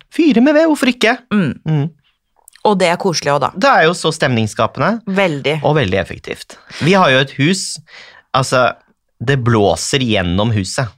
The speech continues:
Speaker 2: Mm.
Speaker 1: Bare ved det minste vindkast. Det er et
Speaker 2: Mm.
Speaker 1: hus fra nitten femtiåtte, gammelt rekkhus. Det var veldig deilig da vi røyka, for da forsvant røyklukten med en gang. <laughs> Det var bare å sette ut en eddikskål, og så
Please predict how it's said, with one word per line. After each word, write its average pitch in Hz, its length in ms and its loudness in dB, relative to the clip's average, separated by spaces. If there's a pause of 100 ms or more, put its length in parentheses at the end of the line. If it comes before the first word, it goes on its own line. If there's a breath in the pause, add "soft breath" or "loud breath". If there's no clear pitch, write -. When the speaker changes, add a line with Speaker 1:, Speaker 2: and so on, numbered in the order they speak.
Speaker 2:
Mm. 143 420 -2
Speaker 1:
Bare 101 380 0
ved 104 220 -2
det 110 100 -4
minste 107 460 -2 (180)
vindkast. 113 540 -4
Det 117 80 0
er - 20 2
et 196 80 0
Speaker 2:
Mm. 165 80 -4
Speaker 1:
hus 101 100 -6
fra 110 120 -4
nitten 104 260 -2
femtiåtte, 107 680 -2
gammelt 98 420 -4
rekkhus. - 560 -8 (960 loud breath)
Det 170 100 2
var 185 160 2
veldig 180 160 2
deilig 156 240 2
da 123 100 2
vi 135 100 0
røyka, 156 420 0 (960 soft breath)
for - 100 0
da 147 160 4
forsvant 151 500 0
røyklukten 127 540 -2
med 151 140 2
en 135 40 -2
gang. 151 240 -2
<laughs> - 920 -6 (400)
Det - 1000 -4
var 196 140 4
bare 170 180 4
å 147 40 -4
sette 143 280 0
ut 110 80 -2
en 131 120 2
eddikskål, 123 720 0
og 151 60 -2
så 147 180 0